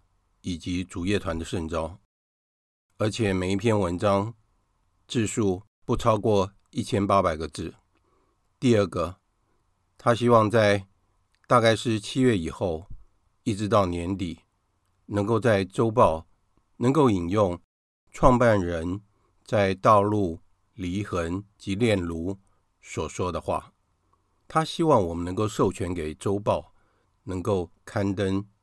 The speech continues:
圣施礼华的金句。我认为这是很好的一个机会，能够为大家介绍圣施礼华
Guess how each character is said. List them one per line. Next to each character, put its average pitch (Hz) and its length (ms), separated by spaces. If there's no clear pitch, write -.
圣 110 320
施 - 180
礼 95 160
华 80 180
的 82 160
金 87 280
句。 78 260
我 131 160
认 180 160
为 120 160
这 139 120
是 127 120
很 123 260
好 101 180
的 82 80
一 80 40
个 90 120
机 101 240
会， 87 320
能 101 240
够 98 360
为 120 180
大 104 180
家 101 180
介 101 240
绍 90 360
圣 131 320
施 - 180
礼 98 120
华 80 400